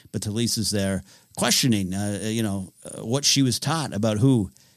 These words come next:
she really is now that she's seeing it. Uh, from there, we jump into this, uh,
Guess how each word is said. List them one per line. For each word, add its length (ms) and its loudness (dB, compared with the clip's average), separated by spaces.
she 240 0
really 320 2
is 260 -2
now 180 -2
that 100 -4
she's 200 -4
seeing 360 0
it. 100 -12
Uh, 180 2
from 160 2
there, 180 4
we 120 2
jump 240 2
into 180 2
this, 240 0
uh, 340 2